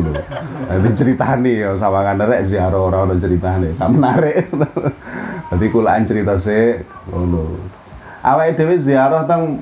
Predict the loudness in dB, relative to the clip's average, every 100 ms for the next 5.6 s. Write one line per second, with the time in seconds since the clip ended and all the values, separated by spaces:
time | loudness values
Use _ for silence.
0 | -2 2 4 4 2 2 2 2 0 -4
1 | -2 0 0 0 0 0 0 0 -2 0
2 | 2 2 0 -2 0 0 2 2 2 0
3 | -8 -8 0 2 2 2 0 -2 -2 0
4 | 0 0 -4 -12 -20 -20 -20 -18 -18 -18
5 | -8 -4 -2 0 0